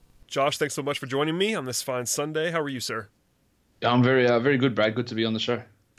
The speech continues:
Speaker 1: Absolutely, uh, and as I said in my little intro, I, uh, I'm, I'm excited to talk to you. It's not something we do a ton of on the podcast, but I, uh, I think you're also a, uh, <laughs> very good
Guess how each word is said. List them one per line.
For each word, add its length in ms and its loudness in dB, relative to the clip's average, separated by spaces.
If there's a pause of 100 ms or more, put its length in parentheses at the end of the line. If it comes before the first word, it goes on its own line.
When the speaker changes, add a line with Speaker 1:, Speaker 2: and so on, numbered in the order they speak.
(680)
Speaker 1:
Absolutely, 600 0
uh, 140 0
and 120 0
as 100 -2
I 60 2
said 260 0
in 120 -2
my 280 -2
little 200 -4
intro, 560 -2
I, 240 -6
uh, 320 -8
I'm, 200 -10
I'm 100 -10
excited 260 -2
to 80 -8
talk 220 -4
to 100 -10
you. 160 -6
It's 100 -8
not 160 -6
something 260 -4
we 120 -6
do 320 -6
a 60 -6
ton 300 -4
of 320 -2
on 140 -4
the 80 -10
podcast, 560 -4
but 180 0 (380)
I, 240 -4
uh, 120 -4
I 80 -6
think 220 -10
you're 200 -4
also 260 -6
a, 220 -6
uh, 120 -4
<laughs> 20 -16
very 200 -8
good 360 -4